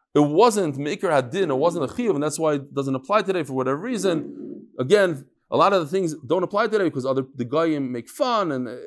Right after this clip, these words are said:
whatever. Ratzin and Choylitz. Alav, Alima, Choylitz. But, uh, on a father and mother, one is obligated to reveal his shoulder. Umaisa B'Gdal Adar Echad Shemeis Aviv Ubikish Lachloitz.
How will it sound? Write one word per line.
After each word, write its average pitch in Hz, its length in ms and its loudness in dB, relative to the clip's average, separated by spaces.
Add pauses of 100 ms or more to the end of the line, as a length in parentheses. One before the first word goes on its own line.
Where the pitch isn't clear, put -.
(260)
whatever. 131 320 0 (680)
Ratzin 226 300 6
and 160 100 -2
Choylitz. - 340 -10 (280)
Alav, 160 320 6
Alima, 165 420 0
Choylitz. 120 460 2 (320)
But, 127 160 6
uh, 127 80 2 (840)
on 117 140 4
a 120 60 4
father 208 380 4
and 202 80 0
mother, 208 300 6
one 190 340 4
is 156 180 -2
obligated 170 720 0 (200)
to - 100 -2
reveal 151 440 4
his 147 140 0
shoulder. 143 500 2 (360)
Umaisa 185 340 2
B'Gdal 180 340 4
Adar 147 400 4
Echad 139 380 0
Shemeis 139 400 -4
Aviv 123 360 -6 (200)
Ubikish 151 360 -2
Lachloitz. 139 540 -4